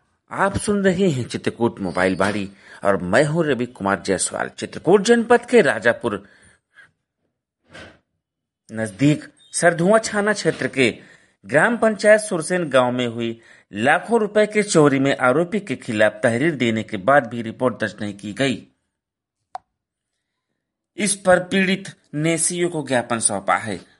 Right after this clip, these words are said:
सुरसेन निवासी वेद प्रकाश मिश्रा ने बताया कि पाँच नवंबर को गड़ौली निवासी युवक असलाह लेकर घर की दीवार फांदकर कमरे के अंदर रखे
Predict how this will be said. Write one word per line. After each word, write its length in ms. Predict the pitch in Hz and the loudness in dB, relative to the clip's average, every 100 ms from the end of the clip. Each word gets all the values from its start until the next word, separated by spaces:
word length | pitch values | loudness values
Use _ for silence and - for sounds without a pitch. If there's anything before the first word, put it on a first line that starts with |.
| - | -12
सुरसेन 420 | - 156 175 208 | -8 -4 -2 -2
निवासी 400 | 208 202 196 202 180 | -2 0 0 -2 -4
वेद 260 | 143 151 | -4 -4
प्रकाश 360 | 143 139 143 139 | -6 -2 0 0
मिश्रा 260 | 139 131 139 | -4 -2 -2
ने 100 | 127 | 0
बताया 440 | 117 117 117 120 156 | -2 0 4 4 4
कि 160 | 190 | 0
पाँच 320 | 208 175 180 180 | -2 0 0 0
नवंबर 340 | 185 185 190 | -2 4 2
को 160 | 175 131 | 2 -2
गड़ौली 420 | 113 120 120 120 | 0 0 2 0
निवासी 400 | 113 107 107 113 | -2 -2 -4 -6
युवक 400 | 110 107 135 147 - - - | -8 -2 -2 -4 -14 -20 -12
असलाह 380 | - 113 127 117 | -6 -2 0 0
लेकर 340 | 113 113 117 185 | 0 -2 2 0
घर 200 | 180 208 | 2 0
की 140 | 208 | -2
दीवार 320 | 202 196 170 165 | -4 2 2 2
फांदकर 360 | 143 127 117 196 | 0 -2 0 -4
कमरे 300 | 190 143 127 | 0 0 0
के 160 | 127 127 | -2 -2
अंदर 280 | 120 120 | 0 0
रखे 360 | 110 151 - 123 | 0 0 -2 -4